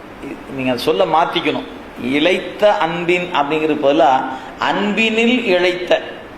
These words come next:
இப்ப வைரத்தை வைரம் கொண்டு அறுக்கிறோம். வைரத்தை அறுக்கணும்னா இன்னொரு வைரம் தேவைப்படும்.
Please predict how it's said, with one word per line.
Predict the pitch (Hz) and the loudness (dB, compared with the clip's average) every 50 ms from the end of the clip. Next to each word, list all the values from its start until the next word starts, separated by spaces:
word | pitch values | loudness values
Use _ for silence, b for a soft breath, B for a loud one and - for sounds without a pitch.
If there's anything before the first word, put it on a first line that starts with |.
| - - - - - - - - - - - - - - - - - - | -18 -18 -18 -18 -18 -18 -18 -18 -16 -16 -16 -12 -12 -10 -10 -10 -14 -10
இப்ப | - 123 131 156 165 147 135 - | -2 0 2 2 2 2 2 2
வைரத்தை | 156 175 196 202 208 208 208 202 190 175 156 139 143 156 165 - 123 | 4 4 4 2 0 0 0 2 2 4 6 6 4 4 2 -2 0
வைரம் | 123 131 147 165 185 196 190 196 190 196 190 - | 2 4 4 4 4 4 2 2 0 0 -2 0
கொண்டு | 202 196 202 202 196 208 | 0 0 0 0 2 4
அறுக்கிறோம். | 185 160 156 160 - - 156 - - - - - - - - - - - - - - - - - - - 123 | 4 4 4 0 0 0 0 -2 -2 -4 -8 -12 -14 -16 -18 -18 -18 -18 -18 -18 -16 -16 -16 -16 -2 0 0
வைரத்தை | 135 156 165 170 160 - - | 2 4 2 2 2 4 4
அறுக்கணும்னா | 151 139 147 160 - - 170 165 170 180 190 180 | 4 4 4 2 0 -2 -2 -2 0 0 0 -2
இன்னொரு | 165 160 160 160 151 | 0 2 2 2 4
வைரம் | 143 143 151 165 165 170 - - | 4 4 4 2 2 0 -2 0
தேவைப்படும். | - 139 143 151 147 - - 131 120 120 - - - | 2 4 4 4 2 0 -2 -4 -6 -6 -8 -10 -14